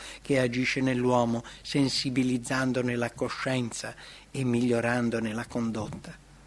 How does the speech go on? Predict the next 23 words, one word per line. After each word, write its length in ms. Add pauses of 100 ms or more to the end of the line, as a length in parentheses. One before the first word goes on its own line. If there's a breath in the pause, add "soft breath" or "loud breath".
(1000)
Mentre 380
Gesù 380
ci 180
invita 580
a 40
rivolgere 520
la 80
nostra 380
attenzione 720
alla 240
tragedia 720
della 200
croce 520 (340 loud breath)
provocata 640
dai 220
nostri 420
peccati, 800 (380 loud breath)
la 120
legge 380
divina 460
si 240
impone 680
alla 340